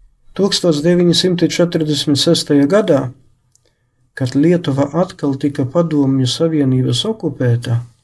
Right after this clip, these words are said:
bīskaps tika arestēts. Par to, ka savā diecezes bīskapa vēstulē ticīgajiem viņš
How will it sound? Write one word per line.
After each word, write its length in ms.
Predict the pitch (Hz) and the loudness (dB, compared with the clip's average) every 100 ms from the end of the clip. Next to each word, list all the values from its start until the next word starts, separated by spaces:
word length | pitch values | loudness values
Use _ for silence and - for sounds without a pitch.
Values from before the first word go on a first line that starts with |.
| _ _ _ _ _ _ _ | _ _ _ _ _ _ _
bīskaps 640 | 143 156 233 - 165 - - | 0 2 2 2 0 0 0
tika 360 | 180 175 156 127 | 0 2 0 0
arestēts. 800 | - 135 120 - 120 120 - - _ _ _ _ _ _ _ _ _ _ _ _ _ | 0 2 2 0 -4 -6 -6 -10 _ _ _ _ _ _ _ _ _ _ _ _ _
Par 120 | 151 143 | -4 -2
to, 120 | 220 | -2
ka 120 | - | -2
savā 340 | - 175 165 143 127 _ _ _ - | 0 2 2 0 -4 _ _ _ -4
diecezes 600 | 156 175 165 151 139 135 | 2 2 2 0 0 0
bīskapa 540 | 160 170 - 143 139 | 0 -2 -2 -2 0
vēstulē 560 | 143 175 170 151 143 139 | 2 0 -2 0 0 2
ticīgajiem 800 | 226 226 170 151 147 143 139 139 | -2 -2 0 2 2 2 2 2
viņš 400 | 156 175 165 | 2 2 0